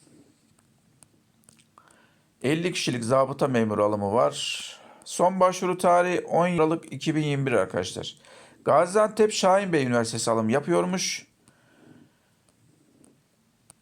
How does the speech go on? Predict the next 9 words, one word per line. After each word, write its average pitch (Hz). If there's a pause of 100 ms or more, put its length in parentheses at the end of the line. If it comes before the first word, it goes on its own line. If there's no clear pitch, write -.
(540)
Türk 208
vatandaşı 127
olmak, 139 (680)
ekranda 180
gördüğünüz 139
suçlardan 139 (460)
mahkum 127
olmamanız 156
gerekiyor. 160